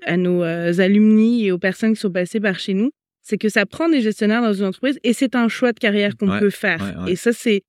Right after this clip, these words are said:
Speaker 1: c'est assez, euh, nouveau comme message de dire, bah, j'ai étudié en gestion, mais je peux, euh, décider de choisir la voie de l'entrepreneuriat.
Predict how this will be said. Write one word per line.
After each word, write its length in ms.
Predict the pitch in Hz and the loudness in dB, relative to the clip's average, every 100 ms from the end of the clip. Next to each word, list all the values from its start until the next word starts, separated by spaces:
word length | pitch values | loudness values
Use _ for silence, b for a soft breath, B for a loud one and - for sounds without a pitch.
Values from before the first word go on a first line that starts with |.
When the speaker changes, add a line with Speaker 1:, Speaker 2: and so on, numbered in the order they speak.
| _ _ | _ _
Speaker 1:
c'est 340 | - - - 202 | -20 -10 -2 0
assez, 460 | 185 - 262 262 | 0 -4 -2 0
euh, 160 | 220 190 | 0 2
nouveau 540 | 190 214 233 214 240 | 2 4 4 2 0
comme 260 | 285 254 214 | 0 2 2
message 480 | 208 208 208 214 320 | 2 0 -4 -6 -4
de 100 | 220 | -4
dire, 200 | 208 240 | -2 -4
bah, 260 | 196 170 175 | -2 -2 -4
j'ai 180 | 175 | -2
étudié 280 | 190 - 208 | -4 -4 -4
en 100 | 240 | -2
gestion, 320 | 208 196 254 | -2 -2 0
mais 300 | 247 220 247 | 2 4 2
je 120 | 233 208 | 2 0
peux, 340 | - 226 233 233 _ _ _ | 0 -2 -4 -6 _ _ _
euh, 140 | 180 185 | -4 -2
décider 420 | 180 214 226 220 | 0 -2 -2 0
de 160 | 208 202 | 2 0
choisir 360 | - 196 208 | 2 0 2
la 120 | 208 | 0
voie 140 | 185 208 | 0 0
de 60 | |
l'entrepreneuriat. 680 | 202 185 175 190 180 185 208 | 0 -4 -6 -4 -2 -2 -4